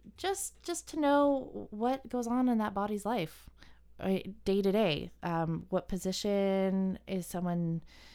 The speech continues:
taking on a regular basis, any hobbies they have, any previous injuries, what medications, all those things really factor in to help create a really, um, a, a treatment that is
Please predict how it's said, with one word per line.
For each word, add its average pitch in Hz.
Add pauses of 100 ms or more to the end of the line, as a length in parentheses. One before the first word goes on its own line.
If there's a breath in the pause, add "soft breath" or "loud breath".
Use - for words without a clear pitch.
(580 loud breath)
taking 277
on 262
a 254
regular 240
basis, 220
any 180
hobbies 226
they 220
have, 190
any 180
previous 165
injuries, 214
what 170
medications, 233
all 220
those 277
things 233
really 254
factor 190
in 175
to 165 (400 loud breath)
help 202
create 185
a 175
really, 180
um, 151 (760)
a, 190
a 180
treatment 202
that 170
is 175